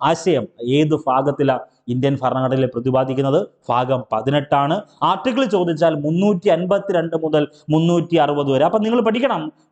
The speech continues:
മുന്നൂറ്റി അൻപത്തിരണ്ടിന് പ്രത്യേകതയുണ്ട്, മുന്നൂറ്റി അൻപത്തിയാറിന് പ്രത്യേകതയുണ്ട്, മുന്നൂറ്റി അറുപതിന് പ്രത്യേകതയുണ്ട്. അതിന്റെ ലോജിക്ക് മാത്രം ഓർക്കണം.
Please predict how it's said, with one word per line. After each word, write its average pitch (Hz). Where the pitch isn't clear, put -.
മുന്നൂറ്റി 226
അൻപത്തിരണ്ടിന് 208
പ്രത്യേകതയുണ്ട്, 170
മുന്നൂറ്റി 180
അൻപത്തിയാറിന് 175
പ്രത്യേകതയുണ്ട്, 143
മുന്നൂറ്റി 156
അറുപതിന് 165
പ്രത്യേകതയുണ്ട്. 127
അതിന്റെ 143
ലോജിക്ക് 175
മാത്രം 131
ഓർക്കണം. 131